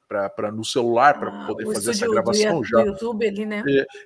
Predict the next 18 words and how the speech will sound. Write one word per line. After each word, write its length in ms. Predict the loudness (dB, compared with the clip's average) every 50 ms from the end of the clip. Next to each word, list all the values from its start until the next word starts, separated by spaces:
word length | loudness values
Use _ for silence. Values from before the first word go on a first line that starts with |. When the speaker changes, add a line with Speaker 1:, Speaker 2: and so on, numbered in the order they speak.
| -4 2
Speaker 1:
é, 340 | 6 6 8 8 8 8 6
Speaker 2:
Ah, 40 | 4
né? 60 | 4 2
Speaker 1:
ele 220 | 4 6 6 6
é 60 | 6
o 380 | 6 2 -2 -4 -2 2 4 4
aplicativo 720 | 4 4 0 -4 0 0 0 0 0 -4 -2 -2 -2 0
do 80 | 0 0
YouTube 280 | -2 -2 -2 -4 -6 -4
pro 80 | -6 -6
celular, 300 | -4 -2 0 0 0 0
ele 100 | 0 -2
já 120 | -2 -2
te 120 | -4 -2 -2
permite 480 | 0 0 0 0 -2 -4 -6 -6 -2
fazer 180 | -2 0 0 0
essa 160 | -2 -2 -2
gravação. 500 | 0 0 2 2 0 0 -2 -6 -10 -10